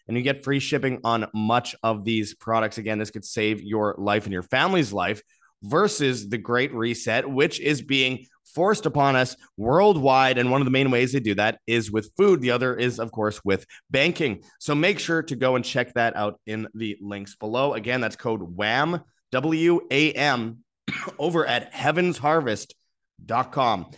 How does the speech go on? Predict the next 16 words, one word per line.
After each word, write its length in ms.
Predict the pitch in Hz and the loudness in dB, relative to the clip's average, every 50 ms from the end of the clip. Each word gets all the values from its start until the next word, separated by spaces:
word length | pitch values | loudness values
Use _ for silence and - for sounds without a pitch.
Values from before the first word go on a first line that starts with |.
| - - | -14 -8
Anyway, 200 | 113 131 135 131 | -4 -2 0 2
let's 160 | 139 160 165 - | 2 0 0 0
get 120 | 180 175 | 0 0
into 160 | 175 170 147 | 0 0 0
this. 180 | 147 143 135 - | 0 0 0 2
So 280 | - 185 170 - - - - _ _ - | 2 2 2 0 -4 -10 -20 _ _ -6
this 160 | 180 202 196 | -4 -2 0
out 100 | 226 214 | 0 0
of 60 | 190 | 2
the 100 | 160 151 | 2 2
expose, 340 | 143 143 143 - 147 143 131 | 2 0 0 -2 -2 0 2
it 260 | 131 135 135 131 123 | 2 2 2 2 0
says, 300 | - 139 123 127 127 127 - _ _ - | 0 0 0 0 -2 -4 -12 _ _ -4
<clears throat> 880 | - - 196 120 - - - _ _ _ _ _ _ _ - - _ | -2 -2 -2 -2 -6 -12 -20 _ _ _ _ _ _ _ -20 -12 _
"Italy 300 | - 151 170 196 208 226 | 0 2 2 4 4 2
becomes 520 | 220 185 190 - 190 180 175 175 170 165 | 2 0 -2 0 2 2 2 2 0 -4